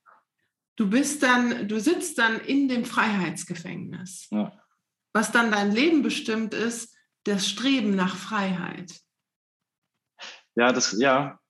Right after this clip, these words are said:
Speaker 2: ja. Das kann ich gut. <laughs>
Speaker 1: <laughs> Ja,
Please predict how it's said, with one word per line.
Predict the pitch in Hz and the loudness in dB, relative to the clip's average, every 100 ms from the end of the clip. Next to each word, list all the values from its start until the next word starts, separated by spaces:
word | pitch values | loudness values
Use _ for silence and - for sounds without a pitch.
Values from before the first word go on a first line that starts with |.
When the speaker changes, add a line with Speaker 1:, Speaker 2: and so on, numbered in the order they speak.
| _ | _
Speaker 2:
ja. | 110 110 107 - _ _ _ _ _ _ _ | -4 -2 -4 -8 _ _ _ _ _ _ _
Das | 120 - | -6 -6
kann | 139 | -6
ich | 123 | -8
gut. | - 127 | -4 -2
<laughs> | - - - 240 - | 0 -2 -2 -4 2
Speaker 1:
<laughs> | 226 494 | 2 4
Ja, | 440 403 415 392 - 453 392 | 4 4 4 4 4 4 4